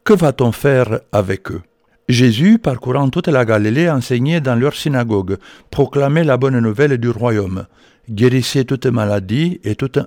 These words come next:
infirmité, nous dit l'évangéliste Matthieu. Voilà ce qu'il faut faire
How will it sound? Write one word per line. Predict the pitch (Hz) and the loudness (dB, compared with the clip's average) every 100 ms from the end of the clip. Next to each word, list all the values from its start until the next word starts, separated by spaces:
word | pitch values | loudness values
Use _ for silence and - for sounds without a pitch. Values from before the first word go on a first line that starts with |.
| - | -2
infirmité, | 131 127 135 147 143 139 | -2 0 -2 -2 0 0
nous | 113 | 0
dit | 107 110 | 0 0
l'évangéliste | 104 110 104 110 107 - | 0 -2 -2 -4 -4 -2
Matthieu. | 113 113 - - 90 - _ _ _ 107 | -2 -2 -6 -4 -6 -6 _ _ _ 0
Voilà | 156 202 | 2 2
ce | 185 151 | 0 -6
qu'il | 123 | -4
faut | 110 110 | -2 -2
faire | - 143 143 110 | 0 0 0 -6